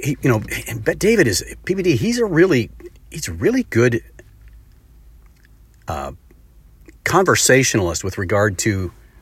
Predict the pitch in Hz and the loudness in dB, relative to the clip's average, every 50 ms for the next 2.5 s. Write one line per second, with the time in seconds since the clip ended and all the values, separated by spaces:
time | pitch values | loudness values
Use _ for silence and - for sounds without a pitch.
0 | - - - - - _ - - - - 107 - 175 - - - 160 170 262 269 | -20 -20 -20 -20 -20 _ -20 -16 -10 -4 0 2 2 2 4 2 4 4 4 4
1 | - 311 269 - - 156 120 113 110 107 135 170 - 147 131 - - 220 185 90 | 4 4 4 4 4 4 4 4 6 6 4 4 2 0 -4 -2 0 0 0 0
2 | - - - - 123 131 127 139 151 131 | -2 -4 -4 -2 0 2 4 4 2 0